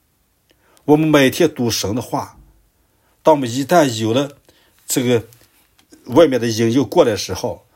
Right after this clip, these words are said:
那么神的话进到我们里面，那就会规正我们、引导我们、提醒我们。所以这个非常非常重要。从这儿，这次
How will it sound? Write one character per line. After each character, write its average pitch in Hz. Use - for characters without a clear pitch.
那 123
么 113
神 107
的 139
话 127
进 127
到 113
我 98
们 90
里 87
面， 82
那 104
就 98
会 98
规 85
正 95
我 78
们、 76
引 85
导 82
我 82
们、 82
提 -
醒 -
我 -
们。 -
所 -
以 -
这 -
个 107
非 131
常 98
非 95
常 87
重 78
要。 82
从 -
这 170
儿， 135
这 170
次 107